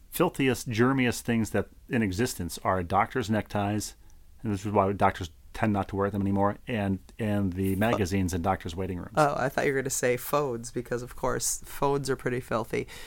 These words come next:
Speaker 1: Well, that's
Speaker 2: All right.
Speaker 1: all I got.
Speaker 2: This is, this is my last, uh, my last viewer mail, and this again comes from Twitter. This is from Jeff. He said,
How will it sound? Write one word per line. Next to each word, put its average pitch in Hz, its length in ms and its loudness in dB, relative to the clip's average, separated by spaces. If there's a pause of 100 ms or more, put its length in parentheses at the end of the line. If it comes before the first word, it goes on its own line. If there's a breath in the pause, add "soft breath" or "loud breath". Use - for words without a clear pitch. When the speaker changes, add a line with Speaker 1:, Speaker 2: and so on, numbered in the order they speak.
(140 loud breath)
Speaker 1:
Well, 147 100 12
that's 151 100 12
Speaker 2:
All 165 60 12
right. 165 60 12
Speaker 1:
all - 20 10
I 135 180 8
got. - 100 -6 (180)
Speaker 2:
This 185 240 8
is, 175 180 2
this 214 220 6
is 185 120 -2
my 175 220 12
last, 160 500 8
uh, 139 340 6 (100)
my 147 200 8
last 151 260 6
viewer 156 260 6
mail, 139 320 4
and 143 80 2
this 151 160 4
again 143 300 0
comes 147 280 -2
from 147 160 -6
Twitter. 139 420 2
This 147 160 0
is 160 120 -4
from 156 160 0
Jeff. 139 420 2 (560 loud breath)
He - 80 2
said, 175 340 6